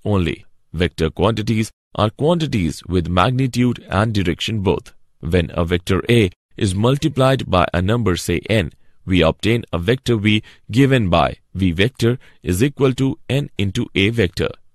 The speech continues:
The process of subtraction can be seen as addition with negative sign. If a vector is resolved into several vectors whose combined effect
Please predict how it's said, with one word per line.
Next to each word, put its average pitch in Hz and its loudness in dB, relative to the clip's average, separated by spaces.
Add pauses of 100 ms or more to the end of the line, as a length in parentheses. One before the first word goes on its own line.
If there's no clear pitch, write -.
(120)
The 95 0
process 127 2
of 98 -2
subtraction 131 -2
can 92 -2
be 87 0
seen 139 -2 (240)
as 101 2
addition 123 2
with 110 0
negative 98 -2
sign. 85 -2 (320)
If 185 0
a 185 4
vector 123 2
is 95 2
resolved 113 2 (100)
into 95 -2
several 131 0
vectors 98 -2 (200)
whose 101 -2
combined 92 2
effect - -2